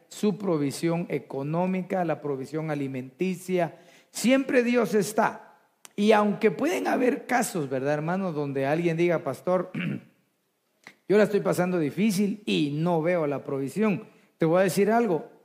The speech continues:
espera y confía en el Señor porque Él tarde o temprano va a enviar su provisión.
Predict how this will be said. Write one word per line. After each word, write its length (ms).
espera 800
y 120
confía 480
en 100
el 140
Señor 520
porque 420
Él 160
tarde 320
o 60
temprano 560
va 100
a 20
enviar 280
su 160
provisión. 640